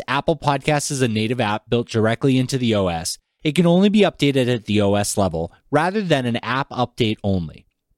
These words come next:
So that bug lasted just under two months.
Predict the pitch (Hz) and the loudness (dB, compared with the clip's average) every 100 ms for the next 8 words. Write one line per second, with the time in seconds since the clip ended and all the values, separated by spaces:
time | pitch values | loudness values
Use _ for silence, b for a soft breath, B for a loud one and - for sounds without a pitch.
0 | _ _ _ _ _ _ _ _ _ _ | _ _ _ _ _ _ _ _ _ _
1 | _ _ _ - - 175 139 165 226 - | _ _ _ -10 -2 0 2 0 0 -4
2 | 117 113 101 113 127 123 120 101 - 156 | 0 2 2 0 0 -4 -6 -4 0 0
3 | - 151 147 120 - 127 107 82 - | 0 -2 -2 -4 -6 -2 -2 -6 -12